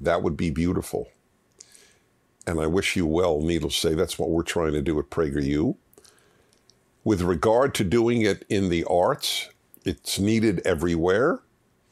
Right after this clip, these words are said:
That what the left has done to the arts is what it's done to mu-, what it's done to music and art and architecture and to elementary schools, high schools, and colleges, to the American Medical Association,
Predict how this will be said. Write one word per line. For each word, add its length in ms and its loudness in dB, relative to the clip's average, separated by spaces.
That 240 0
what 180 2
the 100 0
left 340 0
has 120 0
done 240 0
to 120 -2
the 180 -2
arts 460 0
is 180 -4
what 160 2
it's 160 -4
done 340 0
to 500 0
mu-, 360 0
what 160 0
it's 140 -6
done 220 0
to 100 -4
music 560 0
and 240 -2
art 420 2
and 200 -2
architecture 1000 0
and 220 0
to 180 -2
elementary 560 2
schools, 400 0
high 160 2
schools, 580 0
and 340 0
colleges, 540 0
to 100 -6
the 140 0
American 420 0
Medical 400 2
Association, 1000 -2